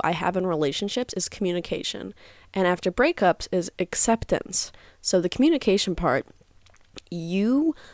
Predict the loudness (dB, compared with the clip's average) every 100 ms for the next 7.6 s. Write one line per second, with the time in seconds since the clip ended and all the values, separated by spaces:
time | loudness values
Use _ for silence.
0 | -20 _ -2 0 2 0 -4 -2 -2 -2
1 | -6 -6 -8 -10 -6 -4 0 2 2 0
2 | -6 -12 _ _ -10 -8 -10 0 2 2
3 | 0 -10 4 4 6 2 4 4 2 -2
4 | -14 -20 -20 _ _ 2 6 6 4 0
5 | -18 -20 _ _ _ -2 4 6 6 6
6 | 4 4 2 0 -2 -4 -6 -8 0 0
7 | 0 -8 -4 -2 -4 -4